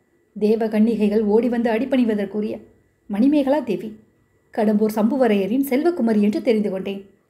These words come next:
என்னுடைய ஆரியூர் நண்பன் கந்தமாறனுடைய அருமை தங்கை என்பதும் நினைவுக்கு வந்தது." மணிமேகலையின் புருவங்கள் நெறித்தன. ஏளனமும்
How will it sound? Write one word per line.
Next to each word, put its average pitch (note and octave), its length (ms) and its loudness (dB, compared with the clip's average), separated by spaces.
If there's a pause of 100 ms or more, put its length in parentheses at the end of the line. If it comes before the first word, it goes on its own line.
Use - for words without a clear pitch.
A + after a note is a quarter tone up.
(140)
என்னுடைய G#3+ 360 2
ஆரியூர் A#3+ 420 0
நண்பன் G#3 400 0 (140)
கந்தமாறனுடைய A3 880 2
அருமை C#4 400 -2
தங்கை B3+ 320 0
என்பதும் G#3 380 0
நினைவுக்கு C#4+ 400 2
வந்தது." G3 260 -6 (1200)
மணிமேகலையின் A3 680 2
புருவங்கள் C4 480 0
நெறித்தன. G#3 420 -2 (500)
ஏளனமும் G#3+ 540 4